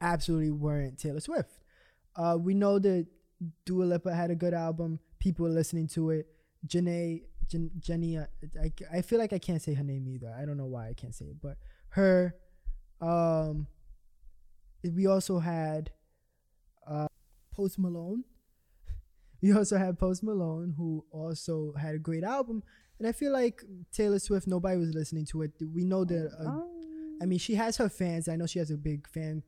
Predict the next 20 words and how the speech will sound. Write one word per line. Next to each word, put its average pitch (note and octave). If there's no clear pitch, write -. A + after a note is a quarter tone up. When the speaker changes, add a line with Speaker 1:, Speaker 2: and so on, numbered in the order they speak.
Speaker 1:
base, C#3+
but, B2+
you G#3+
know, G#2+
no. E3+
So, F#3
uh, F3
moving A3+
on F#3+
from D#3+
that, D3
I D#3+
know E3+
that, D#3+
um, C#3+
Doja B3+
Cat G3+
didn't F#3+
win D#3+
anything. C3+